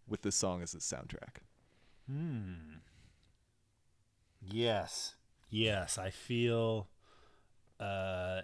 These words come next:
Speaker 2: a strong, uh, feminine divinity calling me to this truth. Um,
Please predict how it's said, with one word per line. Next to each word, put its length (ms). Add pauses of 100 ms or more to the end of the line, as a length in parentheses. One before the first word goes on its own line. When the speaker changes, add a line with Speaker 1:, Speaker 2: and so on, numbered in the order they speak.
(180)
Speaker 2:
a 360
strong, 1160 (500)
uh, 240
feminine 540
divinity 680
calling 600
me 200
to 140
this 280
truth. 680 (840)
Um, 760